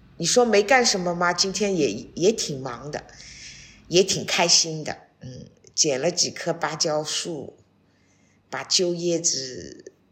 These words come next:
枯叶都给它修掉。嗯，觉得看上去漂亮很多了。然后明天再继续。嗯，我觉得到了我这个年龄，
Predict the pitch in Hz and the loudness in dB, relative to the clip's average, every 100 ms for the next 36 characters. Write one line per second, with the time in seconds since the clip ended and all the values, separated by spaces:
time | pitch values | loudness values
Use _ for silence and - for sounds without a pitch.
0 | _ _ _ - - 185 185 165 123 151 | _ _ _ -14 -6 -4 2 2 2 -4
1 | - - 143 - - 170 165 165 120 - | -6 -10 -4 -2 -2 -6 -6 -6 -6 -8
2 | - _ _ _ _ _ _ _ _ _ | -18 _ _ _ _ _ _ _ _ _
3 | _ 139 101 - - - - 135 147 143 | _ -8 -8 -8 -16 -12 -8 -4 -4 -4
4 | 160 151 143 - 147 - 165 151 135 - | -4 -4 -6 -6 -8 -4 0 0 -2 -8
5 | 113 131 139 127 - - - - - _ | -10 -4 -2 -4 -8 -14 -20 -20 -20 _
6 | _ _ _ _ _ _ _ _ _ - | _ _ _ _ _ _ _ _ _ -10
7 | 135 160 147 147 180 160 156 156 - 151 | -2 -2 -2 -6 -4 0 0 0 -4 -2
8 | - - 131 - - _ _ _ 202 208 | -2 -2 -6 -12 -20 _ _ _ -4 -2
9 | - 170 190 233 320 320 359 320 277 240 | 0 2 2 2 2 0 2 4 4 4
10 | 160 135 - 247 240 175 101 120 123 110 | 4 2 2 2 2 2 -2 -2 -8 -10